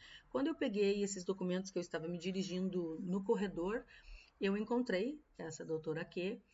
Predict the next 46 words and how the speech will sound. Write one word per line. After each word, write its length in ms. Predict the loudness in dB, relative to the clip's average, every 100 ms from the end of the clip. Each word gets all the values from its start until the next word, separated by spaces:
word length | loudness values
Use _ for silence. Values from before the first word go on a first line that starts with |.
| -20 -16 -4
e 120 | 0
ela 240 | 2 2 2
me 120 | -2
falou, 680 | -2 0 2 4 2 -2 -2
"Oi, 720 | 0 0 0 0 0 0 -2 2
onde 220 | 2 2
você 320 | -2 -2 -2
tá 180 | -2 -2
indo?", 460 | 2 4 2 0
sorrindo 540 | -4 -4 -2 0 0 0
assim. 400 | -2 -6 -6 -4
E 40 |
eu 80 | -6
falei, 320 | -6 -8 -8
"Tu 160 | -8 -10
viu 360 | -4 -2 -2
que 100 | 0
ele 100 | 0
internou? 680 | 2 0 0 0 -2 0 0
Que 140 | 0 -2
horror, 400 | 2 2 2 0
tu 100 | -6
não 80 | -8
estava 340 | -6 -4 -4
aqui, 200 | -4 -4
nós 160 | -4 -4
tivemos 240 | -4 -2
que 100 | 0
levar 300 | 0 2 0
lá 420 | 2 4 4 4
e 140 | 2 -2 -10 -20 -20 0
foi 200 | 6 6
pro 140 | 6
hospital 360 | 2 0 -4 -2
particular, 640 | -2 -4 -2 0 2 2
agora 400 | 0 2 2 0 -4 -20 -6
transferiram 680 | -2 0 0 0 2 2 2
pra 140 | 0 -2
cá, 220 | 0 0
eu 80 | 2
tô 120 | 0
desesperada, 640 | 0 -2 0 2 4 4
tô 160 | 4 2
indo 220 | 2 4
levar 500 | 4 4 2 2 2
esse, 600 | 0 0 -4 -6 -6 -6